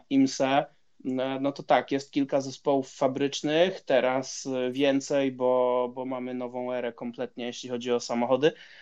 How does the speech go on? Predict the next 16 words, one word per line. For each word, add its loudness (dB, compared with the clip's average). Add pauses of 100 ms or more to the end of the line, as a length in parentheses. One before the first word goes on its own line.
(160)
e, 4
ale 2
wiele 0
zespołów, -2
e, -4
to -4
są -2
albo -2
te -10
same -4
zespoły, -4
które -8
znamy -2
z, -2 (840)
z 0
Europy, 2